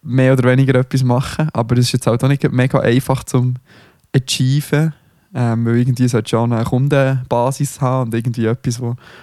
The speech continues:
wo funktioniert, wo du irgendwie halt wirklich überall kannst machen. Ähm, ja, oder ein anderes Ding ist Auswandern.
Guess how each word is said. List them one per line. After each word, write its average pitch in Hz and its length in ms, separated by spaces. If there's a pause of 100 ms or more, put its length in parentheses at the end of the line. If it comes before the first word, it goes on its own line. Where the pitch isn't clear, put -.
(140)
wo 117 80
funktioniert, 120 720
wo 110 80
du 113 220
irgendwie 117 340 (140)
halt 117 260
wirklich 123 280
überall 123 420
kannst 127 320
machen. 123 380 (1900)
Ähm, 123 680 (720)
ja, 131 260
oder 131 140
ein 120 120
anderes 147 340
Ding 165 180
ist 151 240 (100)
Auswandern. 202 840